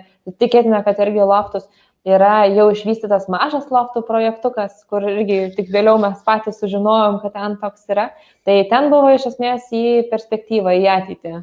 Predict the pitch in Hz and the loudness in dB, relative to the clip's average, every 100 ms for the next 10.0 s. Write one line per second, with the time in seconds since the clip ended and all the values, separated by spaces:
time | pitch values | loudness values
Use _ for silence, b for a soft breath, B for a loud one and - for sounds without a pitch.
0 | - 180 180 175 175 180 269 339 339 _ | -16 -12 -10 -8 -6 -6 -6 -8 -12 _
1 | _ _ - 196 196 202 202 202 190 B | _ _ 2 4 6 6 4 2 -2 B
2 | B _ _ 190 202 208 208 214 214 180 | B _ _ 0 0 0 0 -2 -4 -6
3 | 202 208 208 220 247 240 214 208 208 190 | -4 -4 0 0 0 0 -2 -2 -4 -4
4 | 185 208 190 190 190 185 180 - 226 359 | -4 -4 -4 -4 -4 -6 -6 -2 -2 -2
5 | - _ _ - 254 247 262 269 311 294 | -10 _ _ -4 -4 -2 -4 -4 -6 -4
6 | 220 208 220 226 240 226 - b b - | -4 -2 0 0 0 0 -4 b b -4
7 | 190 196 196 185 202 208 208 214 233 214 | 0 0 -2 -4 -2 -2 0 0 2 2
8 | 196 202 220 208 196 190 185 185 277 269 | 0 0 0 0 0 -4 -4 -6 -6 -4
9 | 247 247 214 202 208 247 247 220 220 202 | -4 -2 -4 -6 -6 -6 -2 -4 -2 -4